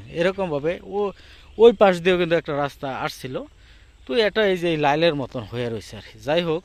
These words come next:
এটা এখন আমরা, আহ, ওই পাশের চিন্তা ওটা বাদ দিই, ওইটা আলাপ না করি। তো আমাদের যে রাস্তাটা, এটা হলো ইউনিয়ন পরিষদে মাটি ফেলায় এই রাস্তা কইরা গেছে এবং এটা যে কোনো সময় ইটের সিলিং হয়ে যাবে,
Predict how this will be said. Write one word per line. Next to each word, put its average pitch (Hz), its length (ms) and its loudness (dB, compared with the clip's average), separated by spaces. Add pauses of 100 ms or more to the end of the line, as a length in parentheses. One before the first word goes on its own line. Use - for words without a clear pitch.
এটা 143 240 -10
এখন 143 320 -4
আমরা, 123 240 -4
আহ, - 1040 -10
ওই 160 180 0
পাশের 143 280 -4
চিন্তা 170 340 -2
ওটা 139 160 0
বাদ 143 300 2
দিই, 131 200 -4
ওইটা 135 260 -2
আলাপ 143 260 0
না 151 160 0
করি। 139 240 -4 (520)
তো 143 80 -8
আমাদের 180 460 2
যে 185 140 2
রাস্তাটা, 180 480 2 (640)
এটা 165 200 2
হলো 220 160 2
ইউনিয়ন 196 480 4
পরিষদে 214 480 0
মাটি 196 300 0
ফেলায় 175 340 0
এই 175 60 2
রাস্তা 170 300 -2
কইরা 175 280 2
গেছে 165 300 -4 (480)
এবং 175 300 2 (680)
এটা 170 200 4
যে 170 240 2
কোনো 202 240 0
সময় 196 280 0
ইটের 220 220 0
সিলিং 151 300 -4
হয়ে 139 300 2
যাবে, 113 260 -6